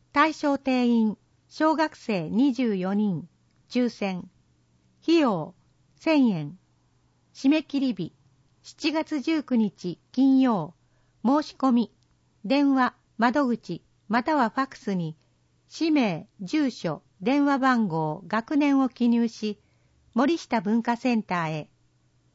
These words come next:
電話、五六零零八六六六。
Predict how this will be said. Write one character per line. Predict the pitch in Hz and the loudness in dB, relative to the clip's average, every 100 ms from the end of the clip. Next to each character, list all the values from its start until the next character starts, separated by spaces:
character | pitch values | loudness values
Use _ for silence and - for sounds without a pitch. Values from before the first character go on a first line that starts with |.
| _ - | _ -8
電 | 190 269 262 | -2 2 2
話、 | 240 214 _ _ _ _ _ | 0 -2 _ _ _ _ _
五 | 208 302 320 | 0 2 2
六 | 311 - 208 | 0 -2 -4
零 | 202 214 | -2 -4
零 | 208 202 151 - _ _ _ | -4 -4 -6 -10 _ _ _
八 | - 240 - | -6 -4 -2
六 | 320 302 226 | -2 -2 -4
六 | 185 - 196 | -4 -4 -4
六。 | 214 - 156 | -6 -8 -14